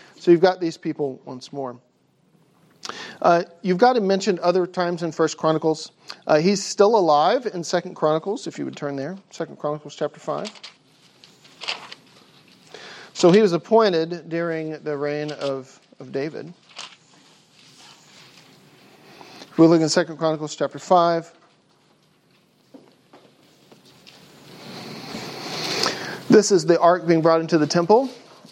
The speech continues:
And if you look at, for example, verses, uh, let's start at verse ten. "There was nothing in the ark except the two tablets that Moses put there at Horeb,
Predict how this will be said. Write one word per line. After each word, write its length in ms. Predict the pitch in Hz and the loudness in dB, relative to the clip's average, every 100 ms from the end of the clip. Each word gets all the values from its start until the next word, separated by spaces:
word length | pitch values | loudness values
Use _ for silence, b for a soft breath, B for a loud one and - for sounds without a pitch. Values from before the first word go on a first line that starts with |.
| _ | _
And 120 | 151 151 | -4 0
if 80 | |
you 100 | 156 | 4
look 200 | 151 156 | 4 4
at, 320 | 160 147 - - | 4 2 0 -18
for 80 | |
example, 380 | 139 147 143 139 | -8 -4 -2 0
verses, 460 | 135 143 - 139 139 | 2 2 2 -2 2
uh, 200 | 135 135 | 2 2
let's 100 | 151 | -4
start 180 | - 156 | 0 0
at 60 | 139 | 2
verse 220 | 143 - | -4 -4
ten. 360 | - 170 220 226 B B B B B | 0 2 0 -4 B B B B B
"There 100 | 170 | 4
was 140 | 160 | 4
nothing 280 | 170 175 190 | 2 0 -2
in 80 | 165 | -4
the 100 | 156 | -2
ark 200 | 151 165 | -2 -4
except 280 | 160 - 156 | -8 -10 -10
the 80 | 151 | -10
two 180 | - 160 | -8 -6
tablets 400 | 165 156 156 - | -2 -2 -2 -12
that 120 | 147 | -16
Moses 320 | 139 147 151 - | -10 -10 -10 -12
put 220 | 160 - | -10 -6
there 160 | 143 | -6
at 80 | 131 | -6
Horeb, 500 | - 160 165 208 - | -6 -2 -2 -2 -10